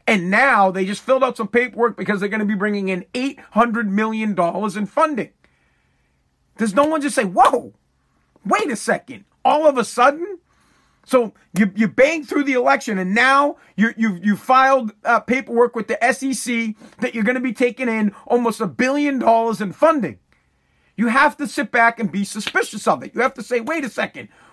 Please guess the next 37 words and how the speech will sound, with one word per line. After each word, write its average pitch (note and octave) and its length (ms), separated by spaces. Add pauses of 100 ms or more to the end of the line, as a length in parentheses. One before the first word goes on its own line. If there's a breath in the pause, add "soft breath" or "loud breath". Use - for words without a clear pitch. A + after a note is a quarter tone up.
(160 soft breath)
All C4+ 200
of B3+ 100
a A#3 60
sudden, C#4+ 500 (200 soft breath)
you're A3 120
getting B3 280
this A#3+ 160
money. C4 320 (140 loud breath)
Where C4+ 260
is B3+ 120
this B3+ 160
money C4 260
coming C4+ 300
from?" C#3+ 260 (320 soft breath)
And A3+ 240
the G#3+ 60
fact E4 320
that D#4 100
you're C4 180
even B3 240
suspicious G#3+ 640
of B3 160
it B3+ 220 (1300)
deems A#3+ 420
that, A3 320
that, G3 320
that, G3+ 220
that G3+ 140
it F#3 100
doesn't G3 360
work. E3+ 240
Do G3 80
you G3+ 60
understand? G#3+ 540 (240 loud breath)
You, G#3+ 220
you've G#3 240
taken A#3+ 520